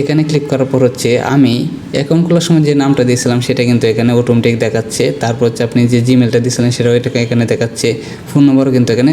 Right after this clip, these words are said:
দেখাচ্ছে। সব কিছু ঠিকঠাক থাকলে আপনি এখান থেকে প্রসিড এখানে ক্লিক করবেন। এখানে কিন্তু আপনার সব ইনফরমেশনগুলো দেখাবে, আপনি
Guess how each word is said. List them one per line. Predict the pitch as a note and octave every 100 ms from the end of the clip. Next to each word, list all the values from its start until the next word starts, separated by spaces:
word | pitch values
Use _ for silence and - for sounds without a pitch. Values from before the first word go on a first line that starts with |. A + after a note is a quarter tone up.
| C#3+
দেখাচ্ছে। | B2 - - - - - - - -
সব | - E3+ G3
কিছু | F3+ C3+ C3+
ঠিকঠাক | D#3 D#3+ D3
থাকলে | C#3 C3+ B2+
আপনি | C3 C3+
এখান | C3 B2+
থেকে | C3 C3
প্রসিড | C#3 B2+ C#3 C3 C3+
এখানে | C3 C3
ক্লিক | - B2+ -
করবেন। | A2 A2 C#3 - - - - - D3
এখানে | E3+ F3
কিন্তু | E3 C#3+ A#2+
আপনার | B2 C3 -
সব | D3 D3 - D3
ইনফরমেশনগুলো | C#3+ C#3 C3+ C3+ C3 C3+ C3+ B2
দেখাবে, | A#2+ F#2 A#2 - - - A#2
আপনি | A#2+